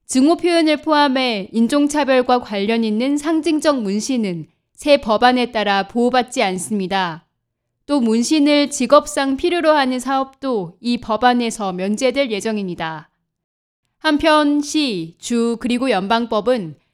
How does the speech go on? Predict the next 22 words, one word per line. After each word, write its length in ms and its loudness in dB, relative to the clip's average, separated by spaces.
이미 360 4
직장 520 0
내 100 2
차별로부터 880 -2
직원들을 560 -2
보호하고 580 0
있지만 720 -4
문신은 560 0
예외 240 2
사항이었습니다. 1120 -4
연방법에 500 4
따르면 600 0
고용주들은 840 0
인종, 640 -2
나이, 520 0
종교, 540 0
성별에 520 2
관해 360 0
차별하는 580 0
것이 340 -6
금지돼 500 -2
있습니다. 800 -6